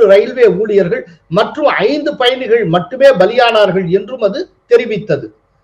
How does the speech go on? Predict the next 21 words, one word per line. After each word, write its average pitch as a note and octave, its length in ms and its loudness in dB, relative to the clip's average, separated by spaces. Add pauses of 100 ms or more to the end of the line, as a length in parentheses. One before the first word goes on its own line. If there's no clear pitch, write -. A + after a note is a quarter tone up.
(220)
ஆனால் D4+ 360 4 (360)
பலூச் D#4 520 4
விடுதலை B3 480 2
படையோ F#3 440 2 (480)
ரயிலில் C#4+ 600 0
பிணை A#3+ 300 4
கைதிகளாக A#3 720 0
பிடிக்கப்பட்ட G#3 680 -2 (440)
இருநூற்றி D#4 640 2
பதினான்கு B3 640 0
பாகிஸ்தானிய A3 840 0
ராணுவ A3+ 440 0
வீரர்களும் A#3+ 640 -2 (320)
கொல்லப்பட்டு C4+ 540 2
விட்டனர் G#3+ 440 0 (220)
என்று D#4 300 2
தெரிவித்திருக்கிறது. F3+ 960 -2 (720)
பி F#3 180 -6
எல் B3 160 2
ஏ A3 140 4
படைக்கு A3 440 -2